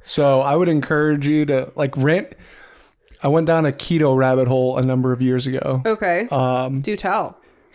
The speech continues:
Speaker 1: Well, not to go, you know, down that, down that road per se, but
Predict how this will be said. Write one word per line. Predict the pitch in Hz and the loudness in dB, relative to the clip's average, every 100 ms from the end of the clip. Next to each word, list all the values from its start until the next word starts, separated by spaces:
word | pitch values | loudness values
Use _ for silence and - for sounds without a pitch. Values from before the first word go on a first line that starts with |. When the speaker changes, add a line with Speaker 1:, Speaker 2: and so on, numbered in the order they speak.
| - | -2
Speaker 1:
Well, | 240 214 | 2 2
not | 175 170 | 2 0
to | 165 | 2
go, | 156 139 - _ _ - - | 0 0 -6 _ _ -16 -4
you | 143 | -2
know, | 135 - _ _ | -2 -8 _ _
down | 151 139 | -2 0
that, | 135 131 - - - | 0 -2 -8 -20 -6
down | 151 143 | -2 -2
that | 127 | -2
road | 135 143 151 143 | 0 2 2 0
per | 139 127 | -2 -2
se, | - 135 | -2 -4
but | 135 139 139 - | -4 -2 -4 -6